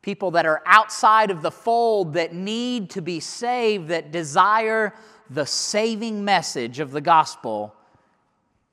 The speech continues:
need you. And they need me. All right,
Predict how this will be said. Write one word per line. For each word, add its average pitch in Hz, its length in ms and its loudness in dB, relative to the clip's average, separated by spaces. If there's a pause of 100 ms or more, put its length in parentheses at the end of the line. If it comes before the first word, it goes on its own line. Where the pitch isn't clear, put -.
(260)
need 135 240 -12
you. 110 340 -10 (1600)
And 120 120 -16
they 123 120 -8
need 120 220 -8
me. 95 280 -14 (760)
All 185 160 10
right, 220 280 10